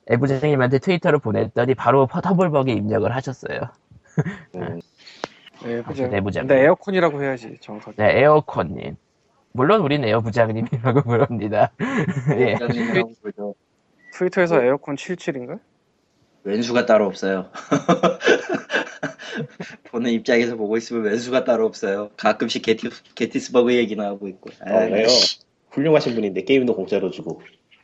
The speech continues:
Speaker 4: 그게 좋은 게임이냐의 문제는 좀 둘째 쳐야 되는 거 아닌가? <laughs>
Speaker 2: 아니, 뭐, 스팀 라이브러리에 게임이 늘어가는 건 좋은 거예요.
Speaker 4: 그건 그렇긴
Speaker 2: 좋나?
Speaker 4: 한데, 뭐.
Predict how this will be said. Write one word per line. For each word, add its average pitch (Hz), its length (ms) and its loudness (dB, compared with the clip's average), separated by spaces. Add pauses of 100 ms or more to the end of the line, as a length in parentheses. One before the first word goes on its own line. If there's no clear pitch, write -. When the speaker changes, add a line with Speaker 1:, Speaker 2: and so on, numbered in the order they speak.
(600)
Speaker 4:
그게 247 400 6
좋은 294 360 2
게임이냐의 277 600 2
문제는 240 440 2
좀 269 140 -2
둘째 170 280 -4
쳐야 240 220 4
되는 233 200 4
거 480 100 -2
아닌가? 180 280 0 (240)
<laughs> - 200 -10
Speaker 2:
아니, 143 140 -4
뭐, 151 160 -8
스팀 - 420 -2
라이브러리에 151 580 4
게임이 170 260 2
늘어가는 127 380 4
건 135 120 -2
좋은 131 260 -4
거예요. 110 280 -2 (920)
Speaker 4:
그건 202 440 -4 (400)
그렇긴 - 340 -2 (120)
Speaker 2:
좋나? 165 380 -2
Speaker 4:
한데, 123 840 -4
뭐. 107 460 -6